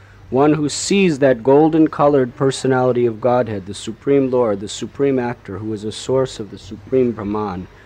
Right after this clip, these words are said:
is liberated." From the Srimad Bhagavatam, it is said,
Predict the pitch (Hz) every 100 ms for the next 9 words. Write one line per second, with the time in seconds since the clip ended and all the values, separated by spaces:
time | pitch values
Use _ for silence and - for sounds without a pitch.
0 | - - - 85 - 107 101 90 78 62
1 | - - - - - - - - - -
2 | - - - - - - - 101 98 -
3 | 117 113 107 87 92 110 123 120 120 123
4 | 113 113 113 127 - 98 90 - 85 80